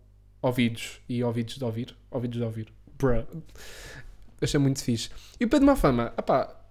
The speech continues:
ele tá, ele vai crescer. É uma pessoa que tá a crescer bastante e provavelmente daqui dois anos, no máximo,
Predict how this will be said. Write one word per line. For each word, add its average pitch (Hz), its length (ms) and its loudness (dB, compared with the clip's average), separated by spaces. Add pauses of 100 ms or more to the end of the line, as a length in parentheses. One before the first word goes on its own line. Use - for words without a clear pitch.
(140)
ele 214 100 2
tá, 262 240 4 (140)
ele 220 220 4
vai 233 320 2
crescer. 233 360 4 (220)
É 170 80 2
uma 180 280 2
pessoa 196 200 2
que 185 80 -8
tá 196 100 6
a 185 60 4
crescer 185 240 4
bastante 185 640 4 (260)
e 185 80 2
provavelmente 180 400 6
daqui 185 320 2
dois 147 300 4
anos, 165 520 0
no 147 140 2
máximo, 151 540 2